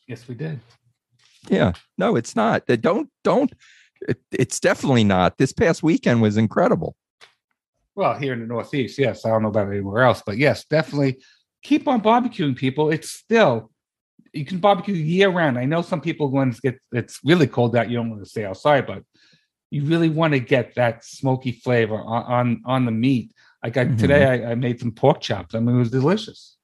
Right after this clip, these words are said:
Speaker 1: So
Speaker 2: Oh, really? How'd you make 'em?
Speaker 1: I made, just put on some of the, uh, Blues Hog rub
Speaker 2: Mm-hmm.
Speaker 1: and just stuck 'em on the grill for a few minutes. I mean, pork chops really doesn't take that long to grill.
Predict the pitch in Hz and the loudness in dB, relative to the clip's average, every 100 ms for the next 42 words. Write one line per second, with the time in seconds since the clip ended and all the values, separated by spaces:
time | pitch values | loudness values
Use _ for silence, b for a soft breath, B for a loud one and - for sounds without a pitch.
0 | _ _ _ _ _ _ _ _ - 120 | _ _ _ _ _ _ _ _ -10 0
1 | 120 117 120 131 147 120 120 117 - - | 2 4 4 4 2 2 0 0 -2 -6
2 | _ _ _ _ _ _ _ _ _ - | _ _ _ _ _ _ _ _ _ -8
3 | 131 127 127 131 127 139 - 147 139 131 | -4 -4 -2 -2 -4 -6 -10 -4 -2 -2
4 | - 135 123 120 110 117 117 117 110 107 | -4 -4 -2 -4 -6 -4 0 0 0 0
5 | 95 117 127 120 120 120 117 - _ _ | -2 0 0 4 4 4 2 -6 _ _
6 | - - 113 123 190 - _ _ _ _ | -20 -8 0 0 0 -6 _ _ _ _
7 | _ 151 110 90 82 87 - 120 107 - | _ -2 0 2 2 2 0 -6 -6 -12
8 | _ _ - - 123 139 135 131 143 160 | _ _ -18 -8 -4 0 0 2 4 4
9 | 156 151 147 139 147 143 196 277 147 170 | 2 2 2 2 2 4 4 2 2 2
10 | 147 - - 277 349 214 - 190 269 117 | 0 -6 2 2 2 -4 -2 0 0 0
11 | 110 160 - 107 120 127 92 - 151 - | -2 -4 0 -2 0 -2 -4 -4 -2 -2
12 | 127 | -6